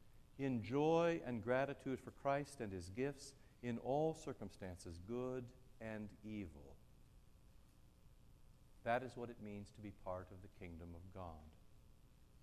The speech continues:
Not that you or I could stop it.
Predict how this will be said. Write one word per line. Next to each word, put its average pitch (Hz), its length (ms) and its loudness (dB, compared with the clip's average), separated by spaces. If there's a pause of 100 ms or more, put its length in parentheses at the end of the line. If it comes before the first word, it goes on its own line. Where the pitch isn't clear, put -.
(2250)
Not 139 380 0
that 120 500 0 (880)
you 120 560 -2
or 110 240 -4
I 104 400 -2 (200)
could 90 200 -10
stop - 400 -14 (120)
it. - 120 -16